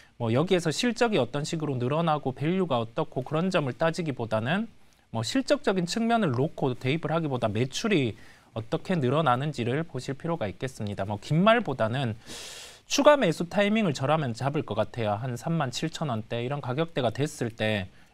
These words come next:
육만 오천 원대 샀던 물량의 한 두 배 정도를 추가 매수해서 단가를 낮춰서 추후에 좀 상승을 해서 수익을 보고 나올 수 있는 대응이 필요하겠고, 그다음에 이후에 종목들을 접근할 때 만약에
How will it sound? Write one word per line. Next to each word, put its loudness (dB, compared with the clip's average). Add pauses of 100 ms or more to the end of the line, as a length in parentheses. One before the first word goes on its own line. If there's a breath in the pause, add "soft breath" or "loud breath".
(120)
육만 6
오천 -2
원대 0
샀던 -2
물량의 0
한 -2
두 -4
배 4
정도를 0
추가 0
매수해서 -2
단가를 0
낮춰서 0 (480 soft breath)
추후에 2
좀 -2
상승을 -2
해서 -2
수익을 -4
보고 -4
나올 2
수 -10
있는 -4
대응이 -2
필요하겠고, 2 (380 loud breath)
그다음에 2 (400 soft breath)
이후에 6
종목들을 0
접근할 0
때 0
만약에 2